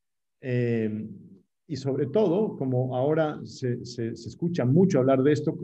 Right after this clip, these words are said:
conviene que, lo, que, lo, que nosotros también insis-, insistamos, ¿no? Si una empresa de manera sostenible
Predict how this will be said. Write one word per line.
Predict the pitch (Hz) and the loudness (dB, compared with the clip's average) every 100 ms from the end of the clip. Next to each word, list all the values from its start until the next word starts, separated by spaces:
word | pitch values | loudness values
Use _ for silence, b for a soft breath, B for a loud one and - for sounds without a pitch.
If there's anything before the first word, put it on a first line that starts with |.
| - | -10
conviene | - 113 117 135 139 | -4 0 2 0 0
que, | 139 | 0
lo, | 120 113 - | 0 0 -2
que, | 110 | -4
lo, | 110 110 - | -2 -2 -6
que | 110 107 | -8 -4
nosotros | 107 123 127 127 | -4 -2 -2 -2
también | 123 113 120 143 | 0 2 2 2
insis-, | 127 113 107 - | 0 -2 -6 -4
insistamos, | 123 113 - 226 180 104 113 | -6 -6 -4 -2 0 -2 -4
¿no? | 196 - _ _ _ _ _ | -6 -8 _ _ _ _ _
Si | - 151 | -6 -2
una | 170 | 2
empresa | 170 175 233 208 110 95 - _ _ _ _ _ _ _ _ _ - | 2 4 4 4 0 -4 -12 _ _ _ _ _ _ _ _ _ 0
de | 127 | 2
manera | 131 139 190 180 180 | 4 6 6 4 0
sostenible | - - - 214 - 208 226 220 - | -8 -8 -2 -2 0 0 2 2 0